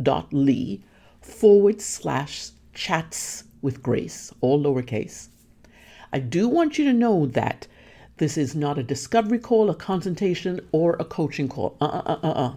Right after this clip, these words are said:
Nope, nope, nope. Just you getting to share freely and me getting to ask some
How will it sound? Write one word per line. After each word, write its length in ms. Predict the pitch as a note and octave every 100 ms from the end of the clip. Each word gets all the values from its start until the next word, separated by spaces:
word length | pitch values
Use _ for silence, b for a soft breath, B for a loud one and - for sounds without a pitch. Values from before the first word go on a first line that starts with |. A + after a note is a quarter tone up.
| -
Nope, 260 | D3 F#3+ - -
nope, 220 | D3+ D3+ D#3 C#3
nope. 220 | A2+ - _ _ B B B B B B -
Just 300 | F#3+ E3+ E3+
you 600 | D#3 G#3 C#4 E4+ F#4 C#4+
getting 260 | F3+ F#3 F3
to 120 | G3
share 360 | - D#3+ D3
freely 840 | C#3 - - G#3 G#3 D3+ G#2+ D#3+ E3+ b b b b b -
and 340 | D#3 D3 D3+
me 380 | G3 B3 C3 C3 -
getting 240 | D3 C3+
to 160 | - D3
ask 260 | C#3 -
some 280 | - B2+